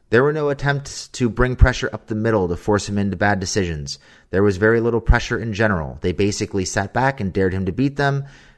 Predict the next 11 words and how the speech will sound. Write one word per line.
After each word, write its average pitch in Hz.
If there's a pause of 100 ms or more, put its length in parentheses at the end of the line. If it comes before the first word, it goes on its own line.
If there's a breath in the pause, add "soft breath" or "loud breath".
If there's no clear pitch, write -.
(140 loud breath)
and 101
surprise, 90
surprise, 82 (180)
he 110
did. 117 (1000)
Also -
incompetent. 98 (680)
Then 135
you 170
get 139
to 117